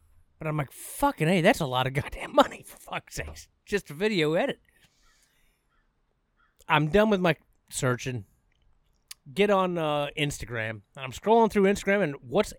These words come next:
every single goddamn ad that pops up on Instagram? Adobe Premiere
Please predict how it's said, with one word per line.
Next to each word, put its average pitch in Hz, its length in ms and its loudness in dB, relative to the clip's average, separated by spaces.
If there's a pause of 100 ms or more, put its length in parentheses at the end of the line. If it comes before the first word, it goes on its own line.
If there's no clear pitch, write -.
every 214 320 2
single 208 460 -2
goddamn 185 640 0
ad 175 260 2
that - 160 -8
pops 180 300 0
up 196 140 0
on 180 140 4
Instagram? 233 480 2 (1080)
Adobe 196 400 8
Premiere 226 540 8